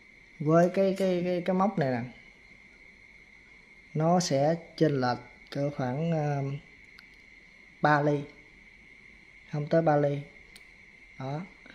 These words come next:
mình đẩy nhẹ vô, đẩy nhẹ vô. Đó, đẩy, đẩy cho cái khoảng,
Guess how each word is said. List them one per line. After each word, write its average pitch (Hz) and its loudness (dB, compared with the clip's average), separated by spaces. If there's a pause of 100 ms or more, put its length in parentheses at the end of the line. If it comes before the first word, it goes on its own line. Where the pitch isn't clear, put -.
(380)
mình 135 -8
đẩy 131 -2
nhẹ 131 -2
vô, 139 0 (420)
đẩy 135 -6
nhẹ 127 -6
vô. 135 0 (1800)
Đó, 139 -8 (140)
đẩy, 139 -10 (340)
đẩy 127 -6
cho 139 -2
cái 147 -4
khoảng, 131 -8